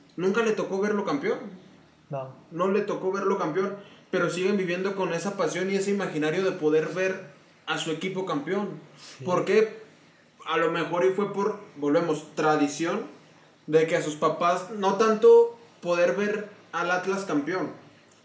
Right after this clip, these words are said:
Speaker 1: sino por el hecho del recuerdo de que a su, a lo mejor iban con su papá,
Speaker 2: Sí,
Speaker 1: con
Speaker 2: claro.
Speaker 1: sus amigos, con un familiar, X persona, iban al estadio.
Speaker 2: Sí.
Speaker 1: Y con esta pasión de ellos mismos, de las personas que lo llevaban,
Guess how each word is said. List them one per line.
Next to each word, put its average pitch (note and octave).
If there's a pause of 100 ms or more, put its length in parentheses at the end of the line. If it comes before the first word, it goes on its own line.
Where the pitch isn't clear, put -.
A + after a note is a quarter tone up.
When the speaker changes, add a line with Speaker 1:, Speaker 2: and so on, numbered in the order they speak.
(260)
Speaker 1:
sino D#3+
por G#3
el F3
hecho G3+
del F#3
recuerdo E3
de F#3
que E3
a D3+
su, D#3
a D3+
lo D#3
mejor D3+ (140)
iban F3+
con E3
su -
papá, E3
Speaker 2:
Sí, D#3
Speaker 1:
con D3+
Speaker 2:
claro. D3
Speaker 1:
sus D3+
amigos, E3 (280)
con D#3+
un D#3+
familiar, E3+
X F3
persona, F3 (500)
iban F#3
al F3
estadio. E3+
Speaker 2:
Sí. C#3 (160)
Speaker 1:
Y D#3+
con F3
esta F#3
pasión F#3 (160)
de D#3+
ellos G#3
mismos, G#3
de E3
las D3+
personas D3
que G#3
lo F#3+
llevaban, D#3+